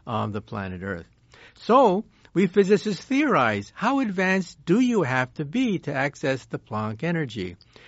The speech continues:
Well, we rank them. The Kardashev scale says that there could be type one, type two, or type three civilizations. A type one civilization is maybe a hundred years more advanced than us, to maybe a thousand years,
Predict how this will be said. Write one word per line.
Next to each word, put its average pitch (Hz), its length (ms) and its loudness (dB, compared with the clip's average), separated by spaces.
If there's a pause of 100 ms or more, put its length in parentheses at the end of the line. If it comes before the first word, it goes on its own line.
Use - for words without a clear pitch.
(200)
Well, 139 280 4
we 175 140 4
rank 185 360 2
them. 90 280 -8 (600)
The 117 120 -4
Kardashev 180 560 0
scale 120 540 0
says 139 420 0
that 131 140 -6
there 131 160 -2
could 196 240 0
be 147 100 0
type 160 340 -4
one, 127 440 -6 (400)
type 165 320 -2
two, 120 500 -4 (240)
or 123 100 -4
type 120 360 -2
three 127 240 -6
civilizations. 101 880 -8 (640)
A 151 120 -4
type 190 320 0
one 269 180 0
civilization 151 800 -2
is 143 140 -4
maybe 175 340 0
a 156 80 -2
hundred 202 340 0
years 147 240 0
more 123 200 -2
advanced 107 480 -4
than 104 120 -6
us, 120 280 -6
to 143 140 -6
maybe 127 280 -2
a 107 60 -2
thousand 127 480 -2
years, 104 420 -4